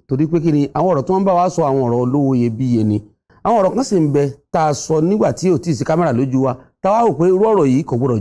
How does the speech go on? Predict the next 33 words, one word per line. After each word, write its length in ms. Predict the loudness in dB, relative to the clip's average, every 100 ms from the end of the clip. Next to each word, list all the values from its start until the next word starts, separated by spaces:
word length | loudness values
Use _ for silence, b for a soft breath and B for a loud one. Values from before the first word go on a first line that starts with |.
| 0
jẹ́ 120 | 0
ọ̀rọ̀ 180 | 2 0
tá 120 | 0
a 60 | -2
sọ 120 | -2
ní 80 | -2
kọ̀rọ̀, 280 | 0 -2 -4 b b _
a 100 | -2
gbọdọ̀ 220 | 0 0
gbé 160 | -2 -4
sí 120 | -2
gbangba 360 | -2 0 0 -2
ni. 100 | -6 -10 _ -2
Ìdí 140 | 0
nìyẹn 240 | 2 2 2
tí 60 |
mo 80 | 0
tún 100 | -2
fi 80 | -4
pè 120 | -4
wọ́n 140 | -2 0
wá 80 | 2
lénìí. 400 | 2 2 0 -2 -6 -4
Àwọn 120 | 0
náà 60 | 2
ni 60 |
bàbá 180 | 2 2
wa 100 | 2
Fadila 240 | 2 0 0
Sheikh 320 | 0 0 0 -6 _ -2
Al-Imam 600 | -2 0 0 2 0 -2 -6 _
Zainul 440 | -2 2 2 2 2
Abidin 640 | 2 0 0 0 2 0